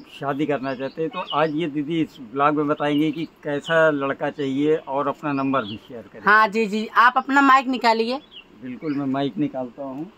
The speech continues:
Speaker 2: और देखते हैं आपका mic। और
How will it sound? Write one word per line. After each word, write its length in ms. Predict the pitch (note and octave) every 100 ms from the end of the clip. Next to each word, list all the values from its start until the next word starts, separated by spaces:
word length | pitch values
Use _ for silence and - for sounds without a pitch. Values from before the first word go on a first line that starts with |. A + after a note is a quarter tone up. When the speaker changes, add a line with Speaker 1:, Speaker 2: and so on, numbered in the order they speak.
| _ _ _ - -
Speaker 2:
और 400 | D3+ D3 C#3+ C#3+
देखते 400 | D3+ E3+ - G3
हैं 80 |
आपका 260 | F#3+ F3+ F#3
mic। 340 | F#3 F#3 G3+ - - - - _ - - - -
और 420 | D3 D3 D3